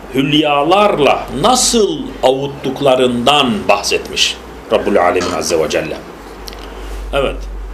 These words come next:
İslam'da da boş hayal ve hülyalara yer olmadığını bildirmiştir. Kur'an-ı Kerim'de El-Maide suresi on sekizinci ayette Rabbimiz Azze ve Celle,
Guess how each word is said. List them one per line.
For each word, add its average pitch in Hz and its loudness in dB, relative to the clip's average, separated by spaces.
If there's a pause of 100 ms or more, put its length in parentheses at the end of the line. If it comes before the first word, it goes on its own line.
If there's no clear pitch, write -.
(760)
İslam'da 240 2
da 220 2 (320)
boş 196 2
hayal 170 2
ve 110 2 (800)
hülyalara 151 4
yer 175 4 (140)
olmadığını 147 0
bildirmiştir. - 0 (1300)
Kur'an-ı 226 2
Kerim'de 202 2
El-Maide 175 4
suresi 113 2
on 196 2
sekizinci 117 0
ayette 101 2
Rabbimiz 117 0
Azze 101 4
ve 92 0
Celle, 160 2